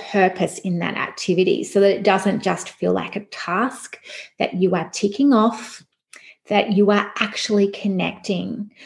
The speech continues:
to the reason why you're doing it, and you're finding that greater meaning in it. I think that's really important to do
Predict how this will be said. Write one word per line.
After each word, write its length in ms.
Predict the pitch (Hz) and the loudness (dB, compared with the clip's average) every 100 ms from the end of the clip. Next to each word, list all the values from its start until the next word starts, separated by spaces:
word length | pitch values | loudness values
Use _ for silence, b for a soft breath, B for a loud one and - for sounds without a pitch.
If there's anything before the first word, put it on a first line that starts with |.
| B - | B -6
to 140 | 208 | 0
the 160 | 196 180 | 2 4
reason 880 | 196 208 220 233 214 208 214 208 - _ | 6 4 4 2 4 6 6 2 -8 _
why 360 | 170 170 185 202 | -8 0 4 4
you're 140 | 220 | 4
doing 360 | - 170 165 165 | 4 2 2 0
it, 200 | 165 - B B _ | -2 -4 B B _
and 100 | 196 | 0
you're 120 | 185 | 2
finding 840 | 180 - 190 185 202 208 226 220 - | 0 0 2 4 4 6 4 2 -2
that 380 | 196 165 - - _ _ | 0 0 -2 -10 _ _
greater 800 | 185 175 170 175 - 180 170 175 - _ - | -2 2 2 0 -4 -6 -6 -8 -14 _ -6
meaning 1000 | 170 165 170 165 170 160 151 - 175 - _ _ | -4 0 0 0 0 -2 -4 -6 -8 -14 _ _
in 220 | 180 170 - | -4 -4 -4
it. 440 | 147 - - - - _ _ _ _ _ _ _ _ _ _ _ _ _ _ - | -8 -8 -12 -16 -18 _ _ _ _ _ _ _ _ _ _ _ _ _ _ -4
I 80 | 196 | 0
think 160 | 208 202 | 2 2
that's 180 | 208 - | 2 0
really 180 | 185 | 2
important 420 | 175 175 170 - - | 2 0 -2 -2 -4
to 100 | - | -2
do 440 | - 87 85 | 2 4 2